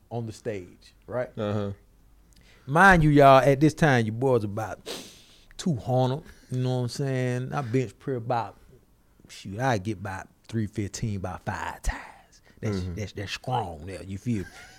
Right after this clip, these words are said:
Speaker 1: Anyway, it wa-, I look so swole. Her lawyer was like, "Mister Gould, how much you bench press on average? What you warm up
Speaker 2: I
Speaker 1: with?"
Speaker 2: said, "one fifty."
Speaker 1: Nah, I was like, "Two twenty-five." He was like, "Oh, really? So you that strong?" He was like, "So you don't think you were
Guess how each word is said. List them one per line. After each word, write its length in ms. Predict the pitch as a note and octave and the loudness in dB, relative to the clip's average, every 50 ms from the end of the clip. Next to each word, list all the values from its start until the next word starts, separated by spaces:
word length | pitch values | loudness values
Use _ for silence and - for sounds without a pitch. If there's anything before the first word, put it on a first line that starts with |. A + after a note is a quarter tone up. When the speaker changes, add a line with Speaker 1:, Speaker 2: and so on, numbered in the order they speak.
| - - | 0 4
Speaker 1:
Anyway, 380 | E3 F#3 F3 D#3 C3+ B2 G#2+ - - - - | 6 6 6 6 4 2 0 -2 -6 -10 4
it 140 | - F#3 B3 | 6 8 8
wa-, 100 | C#4+ A3+ - | 8 8 10
I 140 | G3 B3 D#4 | 10 10 10
look 240 | D4+ B3+ G#3 D3+ - | 10 10 8 8 6
so 240 | - F#3 D#3+ C#3+ | 6 6 6 6
swole. 640 | - - - - G3 F#3+ F3+ F3 E3 D#3+ D3+ D3 - - - _ _ _ _ - B2 A#2+ - - - | 4 0 -2 0 4 6 6 8 8 6 4 2 0 -6 -20 _ _ _ _ -14 -14 -14 -14 -16 -18
Her 260 | - - - B3+ D4 D4+ | -2 4 6 8 8 8
lawyer 420 | C#4 G#3+ F#3 E3+ E3 D#3+ D#3 C#3+ C#3 | 10 10 12 12 12 12 12 12 8
was 160 | C#3+ C#3 D3 | 6 6 6
like, 160 | D#3 D3+ F3 | 6 6 4
"Mister 220 | A#3+ D4 C4 - - | 2 -2 -6 -6 -4
Gould, 240 | - D4 D4+ C4+ C4 | -4 -2 -2 0 -2
how 140 | - F#4+ G#4+ | -2 -2 -2
much 220 | G#4 F#4 - - | -2 -2 -2 -4
you 40 | A3 | -2
bench 320 | D3+ D3+ A3 G3 D3 - | 0 2 2 2 2 0
press 240 | - - E3 C#3 - | 2 4 4 4 4
on 140 | E3 C#3 C3 - | 2 -2 0 4
average? 280 | D#3 D#3 C#3 A#2 C3 G3+ | 6 6 6 6 4 4
What 200 | - - - - | 4 4 4 4
you 80 | A#3+ | 4
warm 360 | F3+ F3 F#3 F3 D#3+ D3+ C#3+ D#3+ | 6 8 8 8 8 8 8 6
up 140 | D#3+ C3+ A2+ | 6 4 4
Speaker 2:
I 40 | B2 | 2
Speaker 1:
with?" 180 | B2+ B2 F#2+ F#2+ | 0 0 -2 -2
Speaker 2:
said, 180 | - G#2+ F2+ E2 | -2 -2 -2 0
"one 260 | E2+ G2 G#2+ G#2 G2 | 0 0 0 0 0
fifty." 420 | - - B2+ A2+ - - - C#3+ | 0 0 0 0 0 -2 -6 -4
Speaker 1:
Nah, 320 | D#3+ C#3 D#3 E3 C#3+ B2+ A#2+ | 2 6 8 10 10 12 12
I 280 | D#3 G3 D3+ A3 A#3 G3+ | 12 12 12 12 12 12
was 60 | F3 E3 | 12 12
like, 200 | E3 D#3 C#3+ C#3 | 12 10 10 8
"Two 180 | - - F#3 F3 | 6 4 4 4
twenty-five." 680 | D#3 - G#3 G3 E3 D#3 C#3 - - D3+ D3+ E3 E3+ G#3 | 6 8 8 8 8 8 6 8 10 12 12 12 12 10
He 60 | D4 | 10
was 80 | D4+ A#3+ | 10 10
like, 180 | G3+ E3 - - - | 8 8 8 6 8
"Oh, 220 | - C#4 C#4 B3+ | 10 12 12 12
really? 320 | C4+ F#4 G4+ E4+ A#3+ F3+ D3+ | 12 10 10 12 10 10 10
So 160 | - A3+ A3 | 10 10 10
you 180 | B3+ F4 F#4 F4+ | 10 8 6 6
that 220 | F#4+ G4+ F#4 - | 6 6 4 2
strong?" 460 | F#3 - C4+ A#3 F#3 E3+ D#3 C#3+ C#3 E3 | 0 0 4 4 6 6 6 4 4 4
He 60 | A#3 | 6
was 120 | F#4 C4 G#3 | 4 6 6
like, 180 | G3+ F#3+ F#3+ F#3 | 6 6 6 6
"So 80 | A3 | 2
you 180 | G3+ G#3 D4 D4 | 0 -2 -2 0
don't 240 | C#4+ B3+ A#3+ A#3 - | 0 0 0 0 0
think 220 | C4+ B3 A#3 - - - - - - | -2 -2 -2 -4 -10 -20 -20 -12 -4
you 160 | - G#3+ B3+ B3+ | 0 0 2 4
were 260 | A#3 G#3 G3 F#3 D#3+ | 6 6 6 6 4